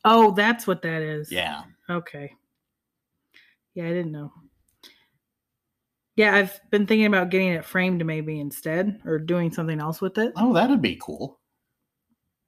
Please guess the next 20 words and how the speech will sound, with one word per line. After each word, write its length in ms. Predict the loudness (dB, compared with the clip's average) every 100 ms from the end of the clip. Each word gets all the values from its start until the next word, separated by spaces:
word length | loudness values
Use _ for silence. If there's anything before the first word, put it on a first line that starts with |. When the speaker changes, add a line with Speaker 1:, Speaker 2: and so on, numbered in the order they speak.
| _ _ _ _ _ _ _ _ -20 -20 _ _ -6
Speaker 1:
Golem 340 | 2 6 8
Arcana. 560 | 8 6 0 -4 -4 -10 -18 _ _ _ _ _ _ _ _ _
Speaker 2:
I'm 220 | -6 -6 -4
finally 380 | -4 -4 -4
giving 320 | -4 -2 -2 -2
up 260 | -4 -4
on 160 | -8 -8
us 200 | -10 -10 -10
ever 280 | -6 -4
playing 560 | -4 0 0 0 -2 -2
our 180 | -2 -2
massive 560 | -2 -2 -2 -2 -2
Golem 460 | -2 -2 -2 -2 -2
Arcana 520 | -4 -4 -6 -8 -8
collection. 720 | -10 -10 -8 -10 -10 -10 -12 -16 _ -20 _ _ _ _ _
Speaker 1:
So, 840 | -2 4 4 6 6 4 2 -2 _ _ -6
Golem 260 | 0 4
Arcana 680 | 4 2 -2 -2 -2 -4 -6 -12 _
is 520 | -4 -2 0 -2 -6 -12
this 680 | -4 0 0 0 -2 -8 -18